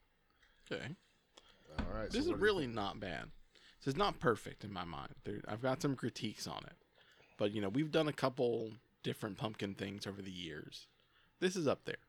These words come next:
Speaker 1: Um,
Speaker 2: Yeah.
Speaker 1: this is brewed well. It's got that pumpkin flesh flavor. It's also got those kinda, like, traditional pumpkin spicy flavors. Um, and this is probably where we might divide on how we feel about this.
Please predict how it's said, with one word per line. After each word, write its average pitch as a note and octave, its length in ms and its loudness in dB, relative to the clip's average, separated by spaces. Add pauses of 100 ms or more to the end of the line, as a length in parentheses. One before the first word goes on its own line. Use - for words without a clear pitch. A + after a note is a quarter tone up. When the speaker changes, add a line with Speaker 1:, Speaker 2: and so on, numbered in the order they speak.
(680)
Speaker 1:
Um, - 120 -4
Speaker 2:
Yeah. G2+ 160 2 (280)
Speaker 1:
this B2+ 160 0
is B2 100 -6
brewed C#3+ 300 4
well. C3 460 4 (1120)
It's A#2+ 120 -4
got B2+ 160 4
that - 200 -2
pumpkin C#3+ 420 0
flesh C3 360 2
flavor. A#2 600 0 (460)
It's - 160 -2
also A#2+ 320 6
got A2 280 2
those G#2 180 -4
kinda, A2 240 -4
like, G2+ 260 -6
traditional A2+ 640 -2
pumpkin A#2+ 480 -4
spicy A#2+ 440 -4
flavors. A2 720 -4 (800)
Um, - 240 -6
and G#2 100 0
this D3 160 8
is B2+ 80 2
probably B2+ 280 6
where A2+ 120 4
we B2 120 2
might A2+ 200 0
divide A2 420 2
on G#2+ 100 -4
how A2+ 140 -4
we G#2 100 -6
feel C3 220 -2
about G#2 260 -6
this. F#2+ 260 -6